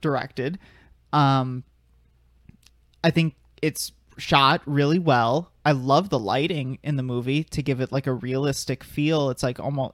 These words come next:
it, it's to, uh, simulate natural lighting and, and to make everything feel like you're there. Um,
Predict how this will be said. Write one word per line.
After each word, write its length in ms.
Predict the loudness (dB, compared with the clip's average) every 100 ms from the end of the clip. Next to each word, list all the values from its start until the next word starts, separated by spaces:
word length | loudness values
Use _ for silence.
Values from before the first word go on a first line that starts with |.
| _
it, 160 | -4 -2
it's 220 | -4 -4
to, 400 | -2 0 0 -6 _ _ _ _ _ _ _
uh, 220 | -4 -2 -2
simulate 640 | 0 0 2 2 2 0 _ -6
natural 500 | 0 0 2 2 4
lighting 580 | 4 4 2 0 -2 -6 _ _ _ -10
and, 300 | -4 -2 -2
and 140 | -6 -2
to 80 | 0
make 180 | 2
everything 340 | 2 0 -2 -4
feel 260 | -2 -2
like 320 | 0 -2 -6 -12
you're 200 | -8 -8
there. 440 | -4 -4 -2 -4 -6 -20 _ _ _ _ 0
Um, 500 | 2 2 0 -4